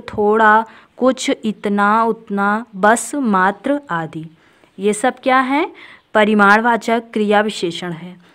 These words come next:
अब इनका वाक्य में प्रयोग देखिए कैसे होता है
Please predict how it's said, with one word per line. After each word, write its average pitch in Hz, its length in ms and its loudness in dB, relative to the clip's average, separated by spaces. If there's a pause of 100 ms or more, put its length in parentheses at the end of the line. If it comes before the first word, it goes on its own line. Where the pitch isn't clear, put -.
(140)
अब 208 140 -2
इनका 214 280 0
वाक्य 208 360 0
में 277 140 2
प्रयोग 240 360 -2
देखिए 226 360 -4
कैसे 202 340 -6
होता 196 340 -6
है 190 280 -12